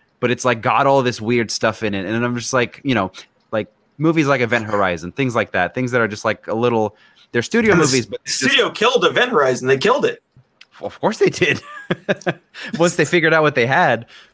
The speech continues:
Speaker 1: But, like,
Speaker 2: Yeah.
Speaker 1: they were, we were still getting those twenty years ago. Now, I, I don't know, you know?
Speaker 2: There's
Speaker 1: We'll see.
Speaker 2: definitely, like, like, the Blumhouseization of, of horror is an interesting concept because there's
Speaker 1: They're very
Speaker 2: on
Speaker 1: cheap.
Speaker 2: one s-, on s-, one side, we get Leigh Whannell and we get these other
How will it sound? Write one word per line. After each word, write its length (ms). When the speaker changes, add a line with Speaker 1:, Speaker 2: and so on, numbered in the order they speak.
Speaker 1:
But, 140
like, 120
Speaker 2:
Yeah. 120
Speaker 1:
they 100
were, 140
we 180
were 100
still 200
getting 220
those 160
twenty 280
years 200
ago. 220
Now, 500
I, 360
I 140
don't 180
know, 260
you 100
know? 180
Speaker 2:
There's 160
Speaker 1:
We'll 80
see. 120
Speaker 2:
definitely, 220
like, 340
like, 200
the 260
Blumhouseization 1120
of, 380
of 320
horror 340
is 140
an 120
interesting 480
concept 440
because 380
there's 500
Speaker 1:
They're 80
very 180
Speaker 2:
on 140
Speaker 1:
cheap. 80
Speaker 2:
one 120
s-, 280
on 120
s-, 140
one 160
side, 280
we 80
get 260
Leigh 180
Whannell 640
and 160
we 100
get 140
these 140
other 280